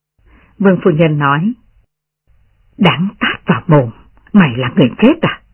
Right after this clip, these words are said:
Nuôi chúng mày để làm gì?" Tỉnh Văn lại thưa: "Cháu nguyên là người hầu của cụ, vì người bảo vườn rộng người ít, cậu Bảo hay sợ, nên cắt cháu sang đấy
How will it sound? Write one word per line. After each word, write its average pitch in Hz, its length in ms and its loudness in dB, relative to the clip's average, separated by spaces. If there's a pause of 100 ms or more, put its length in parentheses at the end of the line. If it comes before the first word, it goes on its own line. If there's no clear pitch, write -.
(200)
Nuôi 208 140 8 (100)
chúng 254 100 4
mày 226 160 2
để 139 140 -4
làm 123 180 -10 (120)
gì?" 143 60 -4 (1000)
Tỉnh 147 220 0
Văn 170 360 2
lại 156 240 -2
thưa: 190 380 -2 (1080)
"Cháu 254 120 4
nguyên 302 320 4
là 254 80 6
người 226 220 4
hầu 196 200 0
của 175 260 -2
cụ, 208 260 2 (580)
vì 233 160 4
người 208 420 4
bảo 165 320 0
vườn 170 300 0
rộng 208 240 -2
người 196 280 0
ít, 302 160 -2 (360)
cậu 254 140 4
Bảo 175 300 0
hay 262 180 0 (160)
sợ, 202 240 0 (400)
nên 233 280 6 (140)
cắt 370 120 -4 (140)
cháu 220 220 2
sang 240 180 2
đấy 202 260 -2